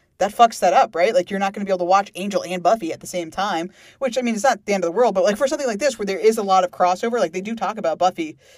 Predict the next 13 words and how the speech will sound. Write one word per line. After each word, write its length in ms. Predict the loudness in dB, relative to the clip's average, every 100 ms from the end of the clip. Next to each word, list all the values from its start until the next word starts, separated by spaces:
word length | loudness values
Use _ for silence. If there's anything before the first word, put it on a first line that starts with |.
| _
intermittently 560 | -2 -2 -4 -4 -4 -4
throughout 360 | -2 2 2 2
the 100 | 2
episode, 500 | 0 -4 -2 -4 -6 _ _ _ -6
um, 380 | -2 -2 -4 -20 _
you, 120 | -8 -6
you 180 | -4
would 140 | -4 -2
still 180 | -2 0
want 200 | 2 2
that 160 | 0
lining 320 | 0 -4 -2
up. 180 | -4 -4